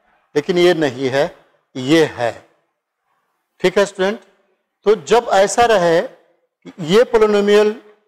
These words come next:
not polynomial, ये polynomial है, टू वन ज़ीरो, ज़ीरो वन टू,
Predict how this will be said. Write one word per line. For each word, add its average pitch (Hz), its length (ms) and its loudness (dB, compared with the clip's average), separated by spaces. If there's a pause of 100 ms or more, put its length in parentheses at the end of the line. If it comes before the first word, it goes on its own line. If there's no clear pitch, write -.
(260)
not 185 340 -2
polynomial, 190 580 2 (340)
ये 160 140 2
polynomial 147 600 0
है, 107 260 -8 (600)
टू 196 100 0 (160)
वन 185 280 0 (180)
ज़ीरो, 180 440 0 (500)
ज़ीरो 190 320 2
वन 190 320 0 (200)
टू, 202 200 0